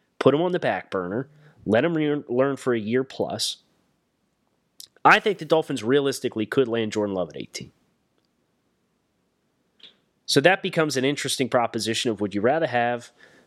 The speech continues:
Mekhi Becton and Jordan Love and keep all your picks? Would you rather have Mekhi Becton, Justin Herbert, and give up a one next year?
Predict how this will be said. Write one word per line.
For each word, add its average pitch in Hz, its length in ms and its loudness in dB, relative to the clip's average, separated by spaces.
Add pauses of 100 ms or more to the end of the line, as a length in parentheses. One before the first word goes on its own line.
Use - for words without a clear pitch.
(120)
Mekhi 135 380 2
Becton 147 380 -2 (1700)
and 101 140 0
Jordan 147 340 2
Love 123 360 -2 (120)
and 104 460 -2 (180)
keep 131 220 2
all 127 100 4
your 151 140 -4
picks? - 480 -6 (640)
Would 113 180 2
you 110 80 -4
rather 131 240 4
have 117 480 -2 (840)
Mekhi 143 320 4
Becton, 139 460 -2 (720)
Justin 143 440 2
Herbert, 131 440 -2 (400)
and 101 80 -2
give 117 120 6
up 131 180 0
a 104 40 -6
one 117 300 0
next 85 320 -8
year? 101 240 -4